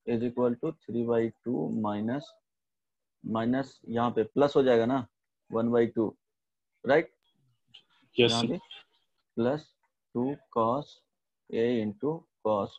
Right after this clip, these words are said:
Speaker 1: B into cos C। This is equal to two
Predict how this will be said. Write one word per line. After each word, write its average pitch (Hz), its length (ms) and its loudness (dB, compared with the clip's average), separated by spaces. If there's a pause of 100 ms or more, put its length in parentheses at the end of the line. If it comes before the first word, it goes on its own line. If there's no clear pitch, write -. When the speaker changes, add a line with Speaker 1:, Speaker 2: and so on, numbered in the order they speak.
Speaker 1:
B 156 160 -2 (420)
into 104 380 -4 (560)
cos 123 340 -6 (260)
C। - 220 -10 (800)
This 110 200 -2
is 123 140 2
equal 123 360 0
to 165 160 -4 (880)
two 135 280 -2